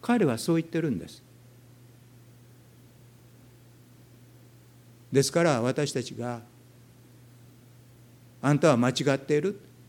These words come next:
そう言われてですね、責められる。そして自分が持っているものさえも騙して取られてしまう。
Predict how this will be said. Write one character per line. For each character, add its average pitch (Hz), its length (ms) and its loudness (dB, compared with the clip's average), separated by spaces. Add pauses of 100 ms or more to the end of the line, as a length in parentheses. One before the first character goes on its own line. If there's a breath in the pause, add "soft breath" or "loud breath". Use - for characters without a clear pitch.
(2250)
そ 180 220 8
う 175 40 12
言 180 100 12
わ 190 120 8
れ 156 80 4
て 117 160 0
で 87 120 -8
す - 120 -10
ね、 160 160 -8 (1500)
責 170 240 6
め 165 80 8
ら 170 120 8
れ 160 120 4
る。 175 220 -4 (2250)
そ 175 180 4
し 165 40 4
て 151 120 6
自 147 140 -2
分 180 120 0
が 170 100 0
持 185 140 2
っ - 20 -4
て 196 140 -2
い - 20 2
る 160 60 0
も 156 140 0
の 165 100 -2
さ 170 180 -4
え 180 60 -2
も 185 240 0
騙 185 320 4
し - 60 0
て - 120 2
取 196 200 2
ら 254 80 4
れ 247 100 2
て 233 100 4
し 208 140 2
ま 220 220 -2
う。 214 100 0